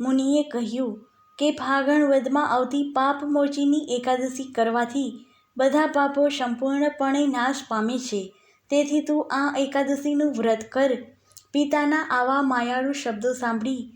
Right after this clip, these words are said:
મેઘાવી મુનિને આ એકાદશી કરવાનો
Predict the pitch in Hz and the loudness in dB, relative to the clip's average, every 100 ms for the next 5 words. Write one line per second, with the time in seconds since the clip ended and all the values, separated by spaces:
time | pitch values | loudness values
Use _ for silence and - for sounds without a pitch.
0 | _ _ - 269 277 285 302 302 311 285 | _ _ -6 0 2 4 4 4 4 2
1 | 277 294 285 294 277 277 285 277 277 277 | 2 2 2 2 0 -2 0 -2 0 0
2 | 285 285 285 - 240 247 254 277 | 0 -2 -4 -2 0 0 0 -2